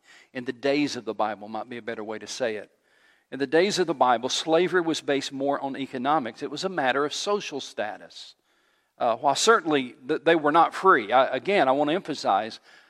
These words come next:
I'm not indicating that slaves had it easy. They certainly were not free, but slaves in the ancient world, uh,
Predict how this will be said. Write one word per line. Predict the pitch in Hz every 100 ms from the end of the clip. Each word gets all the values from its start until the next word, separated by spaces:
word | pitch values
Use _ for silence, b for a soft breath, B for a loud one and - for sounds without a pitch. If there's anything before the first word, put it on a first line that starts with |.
| b
I'm | 120
not | 151 180
indicating | 185 185 156 151 127 131
that | 127 123
slaves | - - 147 135
had | 143
it | 123
easy. | 143 147 110
They | 113 160
certainly | - 202 202 143
were | 135
not | 135 147 -
free, | - - 226 151 123 127 B B B
but | 143
slaves | - - 160 180 202 170
in | 185
the | 165
ancient | 156 147 170 135
world, | 123 120 113 123 117 b b b b b -
uh, | 127 131 120